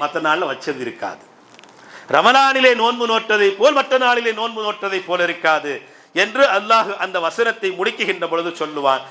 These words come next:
நீங்கள் நோன்பையே நோற்றுக்கொள்ளுங்கள். பயணத்துல நாம போனா தொழுகையை கசர் செஞ்சுக்கலாம், தெரியுமா? ஒரு சட்டம் இருக்கு. பயணத்துல நாம இருக்குகின்ற பொழுது தொழுகையை கசர் செய்து சுருக்கி தொழலாம், அப்படி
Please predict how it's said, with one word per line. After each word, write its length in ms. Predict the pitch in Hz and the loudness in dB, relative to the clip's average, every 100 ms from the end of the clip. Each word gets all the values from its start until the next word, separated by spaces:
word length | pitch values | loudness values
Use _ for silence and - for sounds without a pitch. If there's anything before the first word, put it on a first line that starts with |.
| - | -4
நீங்கள் 260 | 165 165 135 | -2 0 0
நோன்பையே 440 | 131 170 185 180 196 180 | 0 0 0 2 2 2
நோற்றுக்கொள்ளுங்கள். 760 | 165 147 - 127 120 117 110 107 127 | -2 -6 -6 -6 -6 -8 -10 -2 0
பயணத்துல 440 | 170 208 202 185 170 | 2 0 0 2 2
நாம 180 | 165 160 | 0 -2
போனா 220 | 151 156 190 170 | 0 0 0 0
தொழுகையை 400 | 175 180 165 175 156 | 0 0 -2 -2 0
கசர் 260 | 151 196 151 | 0 -2 -4
செஞ்சுக்கலாம், 520 | 135 131 120 120 - - 160 | -6 -6 -4 -6 -8 -4 0
தெரியுமா? 300 | 160 165 196 185 - - 160 | 2 2 2 -2 -12 -12 -6
ஒரு 100 | 156 | 0
சட்டம் 260 | 147 165 151 | 0 0 -2
இருக்கு. 220 | 123 - - - _ _ _ - - - | -2 -10 -20 -20 _ _ _ -20 -6 2
பயணத்துல 380 | 139 202 202 190 180 | 2 4 2 4 4
நாம 160 | 175 170 | 4 0
இருக்குகின்ற 400 | 175 180 151 143 | 0 -2 -2 -4
பொழுது 260 | 135 131 170 233 - - - - - | -6 -2 0 0 -2 -16 -20 -12 0
தொழுகையை 420 | 190 220 180 185 233 - | 4 4 2 0 0 0
கசர் 360 | 170 214 202 160 | 0 0 -2 -4
செய்து 180 | 175 208 | -6 -4
சுருக்கி 280 | 202 226 220 - | -4 -4 -6 -2
தொழலாம், 340 | 170 151 120 - - - - - - - | 0 0 -2 -6 -20 -20 -20 -20 -12 0
அப்படி 200 | 160 | 2